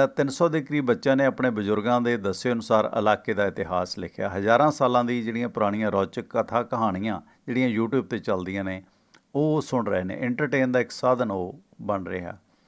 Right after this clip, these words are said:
ਇਸ ਸੰਬੰਧੀ ਬੱਚਿਆਂ ਨੂੰ ਵੀ ਪੁਰਾਣੀਆਂ ਕਹਾਣੀਆਂ, ਕਿੱਸੇ ਸੁਣ ਕੇ ਨਵਾਂ ਕੁਝ ਸਿੱਖਣ ਨੂੰ ਮਿਲਦਾ ਹੈ ਕਿ ਇੰਨੀਆਂ ਮੁਸ਼ੱਕਤਾਂ ਦੇ ਵਿੱਚੋਂ ਇਹ ਪੀੜ੍ਹੀਆਂ ਇੱਥੇ ਤੱਕ ਆਈਆਂ ਨੇ। ਘਰ, ਕੋਠੀਆਂ, ਕਾਰਾਂ ਐਵੇਂ ਨਹੀਂ ਬਣੀਆਂ। ਉਹਨਾਂ ਨੇ ਕੀ ਕੀ ਮਿਹਨਤਾਂ ਕੀਤੀਆਂ, ਕਿਵੇਂ ਰੁੱਖੀ ਮਿੱਸੀ ਖਾ ਕੇ ਇਸ ਰੇਗਿਸਤਾਨ ਨੂੰ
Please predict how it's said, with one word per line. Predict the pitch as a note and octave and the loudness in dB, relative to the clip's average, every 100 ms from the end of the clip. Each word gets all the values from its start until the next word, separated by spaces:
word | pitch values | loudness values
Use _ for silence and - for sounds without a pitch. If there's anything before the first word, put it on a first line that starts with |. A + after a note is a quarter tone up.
| _ _ - _ C#3+ | _ _ -20 _ 0
ਇਸ | D3+ | 2
ਸੰਬੰਧੀ | E3+ F3 F3+ | 2 2 4
ਬੱਚਿਆਂ | C3 - D#3 | 2 2 0
ਨੂੰ | D#3+ | 2
ਵੀ | E3 | 2
ਪੁਰਾਣੀਆਂ | E3 C#3 A#2+ C3 C3+ | 2 4 4 4 2
ਕਹਾਣੀਆਂ, | C#3 A2+ G2+ A2 B2 | 0 0 2 0 -2
ਕਿੱਸੇ | A#2 - A#2 | -4 -4 -4
ਸੁਣ | - A2+ A2 | -2 -2 -2
ਕੇ | A#2 G2+ G#2+ _ _ _ _ _ A2 | -2 -2 -2 _ _ _ _ _ 2
ਨਵਾਂ | B2 D#3+ D#3 | 4 6 2
ਕੁਝ | D#3 | 0
ਸਿੱਖਣ | - - - A#2+ | -2 -4 -2 -2
ਨੂੰ | G#2+ | 0
ਮਿਲਦਾ | F2+ F2 | -2 -2
ਹੈ | G2 | -4
ਕਿ | - | -6
ਇੰਨੀਆਂ | - D3+ C#3 D#3+ C#3+ | -6 -2 0 2 2
ਮੁਸ਼ੱਕਤਾਂ | B2 - D#3+ E3+ F3+ F3 | 2 0 0 0 4 4
ਦੇ | D#3+ | 4
ਵਿੱਚੋਂ | C#3+ D#3 D3+ | 0 -2 -2
ਇਹ | D3 | 0
ਪੀੜ੍ਹੀਆਂ | C3+ C3+ C3+ C#3 | 0 0 2 2
ਇੱਥੇ | B2+ C3 | 0 0
ਤੱਕ | A2 G#2 A2+ | 2 2 2
ਆਈਆਂ | G#2 A#2 | 2 2
ਨੇ। | C3+ | 0
ਘਰ, | B2+ C3 G2 | 2 6 6
ਕੋਠੀਆਂ, | G2 A2 G2+ A2+ A2+ | 6 -2 -2 -2 -2
ਕਾਰਾਂ | - G#2 G#2+ | 2 4 4
ਐਵੇਂ | A#2 G#2 | 2 0
ਨਹੀਂ | G#2+ B2+ | -2 -4
ਬਣੀਆਂ। | G#2+ F#2 E2 - _ _ _ _ _ - | -4 -6 -8 -14 _ _ _ _ _ -2
ਉਹਨਾਂ | C#3 D#3 | 4 4
ਨੇ | D#3 | 4
ਕੀ | D3+ E3+ E3+ | 2 0 0
ਕੀ | E3 | 0
ਮਿਹਨਤਾਂ | C3 B2 B2 A#2 F#2+ | 0 0 0 -2 -2
ਕੀਤੀਆਂ, | F#2+ F2+ G2+ G2 | -4 -8 -6 -4
ਕਿਵੇਂ | C#3+ D#3 D3+ | -2 2 4
ਰੁੱਖੀ | C3 - | 2 -2
ਮਿੱਸੀ | C3+ B2 - A#2 | -4 -2 -4 -4
ਖਾ | A2 G#2 | 2 2
ਕੇ | F#2 A2 A2 | 2 -2 0
ਇਸ | G2+ A2 G#2+ - - - - C3 | -2 -4 -6 -8 -20 -20 -12 -2
ਰੇਗਿਸਤਾਨ | A2 B2 C3+ - C3 A#2 | 2 2 2 2 2 2
ਨੂੰ | G#2 G2+ | -2 -6